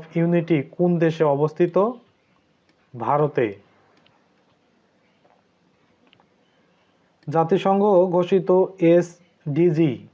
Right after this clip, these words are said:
এর লক্ষ্যমাত্রা অর্জনে কোন সাল নির্ধারণ করা হয়েছে? একত্রিশে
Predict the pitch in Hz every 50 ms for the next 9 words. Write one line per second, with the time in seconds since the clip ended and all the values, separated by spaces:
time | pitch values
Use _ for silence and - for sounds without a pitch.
0 | _ _ _ _ - 156 160 156 156 156 156 151 151 - 175 170 175 170 165 170
1 | 170 165 160 156 147 160 165 165 165 160 160 160 - 165 160 156 160 - 160 156
2 | 151 147 147 147 139 135 143 147 156 156 156 147 156 156 147 143 151 156 156 160
3 | - 185 202 233 247 240 - _ _ _ _ _ _ _ _ _ _ _ _ _
4 | _ _ _ _ _ _ _ _ _ - 151 147 - - - 170 165 160 - 185
5 | 175 170 165 156 160 185